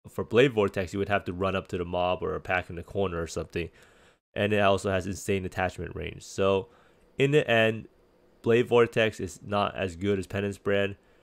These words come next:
Penance Brand is actually the best skill.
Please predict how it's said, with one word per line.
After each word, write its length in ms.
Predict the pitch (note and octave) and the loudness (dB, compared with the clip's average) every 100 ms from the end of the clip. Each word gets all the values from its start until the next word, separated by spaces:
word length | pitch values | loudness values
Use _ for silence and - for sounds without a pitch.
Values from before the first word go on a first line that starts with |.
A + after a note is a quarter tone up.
| _ _ - | _ _ -4
Penance 340 | A2 A#2 A2 | -2 -2 -4
Brand 300 | - A2 G#2+ | 0 2 2
is 100 | F#2+ | 0
actually 300 | F#2+ F2+ G#2+ | 0 -2 -4
the 80 | F2 | -4
best 260 | F2+ F2+ | -4 -4
skill. 480 | - G#2+ A2+ B2 C3+ | -4 2 4 2 -2